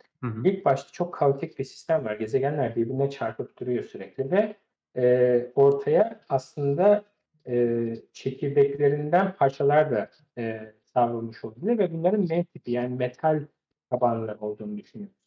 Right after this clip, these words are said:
Speaker 2: Hatta işte bu Psyche'nin gideceği on altı Psyche bunlardan en büyüğü, en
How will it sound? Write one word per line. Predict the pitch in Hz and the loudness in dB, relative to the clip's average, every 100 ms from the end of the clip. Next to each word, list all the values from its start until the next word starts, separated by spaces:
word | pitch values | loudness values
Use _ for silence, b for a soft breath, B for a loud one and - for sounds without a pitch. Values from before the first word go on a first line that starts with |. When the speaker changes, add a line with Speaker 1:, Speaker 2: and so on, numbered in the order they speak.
| - | -8
Speaker 2:
Hatta | 143 143 143 | -8 0 0
işte | 131 - 139 | 0 -4 -4
bu | 135 135 | -2 -2
Psyche'nin | - 143 170 - 135 123 | -2 -2 -2 -4 -6 -4
gideceği | 120 120 120 123 175 139 | -4 -4 -2 -2 -2 -4
on | 131 | -4
altı | 127 123 _ - | -4 -8 _ -2
Psyche | 165 156 214 240 _ _ _ _ _ _ _ _ - | -2 -2 -8 -8 _ _ _ _ _ _ _ _ -6
bunlardan | 139 135 139 160 175 - - | 0 2 4 4 2 -2 0
en | 151 160 | 2 2
büyüğü, | 123 104 101 _ | -2 -6 -10 _
en | 131 143 | -2 -2